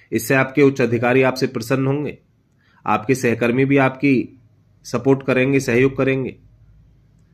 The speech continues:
इस दौरान परिवार की ओर से भी कोई सुखद समाचार आपको मिलेगा, जिससे आपका दिन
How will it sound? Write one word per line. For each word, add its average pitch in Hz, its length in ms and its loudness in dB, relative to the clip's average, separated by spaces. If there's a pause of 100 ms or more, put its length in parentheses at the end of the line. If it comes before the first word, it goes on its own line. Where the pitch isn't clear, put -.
(600)
इस 156 100 4
दौरान 180 300 4
परिवार 147 440 4
की 175 160 0
ओर 147 220 0
से 143 160 -2
भी 139 120 2
कोई 147 220 0
सुखद 139 360 -4
समाचार 127 460 0
आपको 131 260 0
मिलेगा, 135 340 -2
जिससे 123 300 -4
आपका 127 320 0
दिन 175 280 0